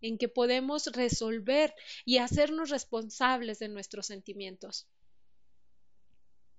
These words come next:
Por lo tanto, recordemos también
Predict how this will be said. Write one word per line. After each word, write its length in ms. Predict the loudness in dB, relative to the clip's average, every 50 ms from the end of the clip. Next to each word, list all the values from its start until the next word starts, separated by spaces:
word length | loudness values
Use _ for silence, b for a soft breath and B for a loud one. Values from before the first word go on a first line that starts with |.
| -20 -20 -20 -20 -20 -20 -20 -20 -20 -20 -20 -20 -20 -20 -20 -20 -20 -20 -20 -20 -20 -20 -20 -20 -20 -20 -20 -20 -20 -20 -20 -20 -20 b b b b b b 2
Por 160 | 2 4 6
lo 160 | 6 4 4
tanto, 600 | 4 4 4 4 4 2 4 4 4 4 2 -4 _ _ _ -2
recordemos 880 | 4 4 4 6 6 4 4 6 4 4 4 6 4 2 0 -2 -2
también 460 | -2 -2 -2 0 0 0 0 -2 -4